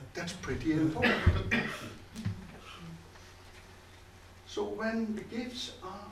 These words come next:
functioning, the body is working. So I would say this, that it's very strange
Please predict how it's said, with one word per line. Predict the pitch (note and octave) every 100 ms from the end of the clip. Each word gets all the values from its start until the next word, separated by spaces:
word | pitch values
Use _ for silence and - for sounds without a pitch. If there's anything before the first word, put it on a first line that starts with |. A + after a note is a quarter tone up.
| -
functioning, | - - - G#2+ A2+ B2+
the |
body | - D3+ - C#3+ C#3+
is | - - D#3+
working. | D#3+ - - - - - - - - - - - - - - -
So | - D#3+ -
I | F#3
would | G3 -
say | - E3
this, | D#3 C3+ -
that | -
it's | D3+ -
very | - G3+ A3 -
strange | - - - - - -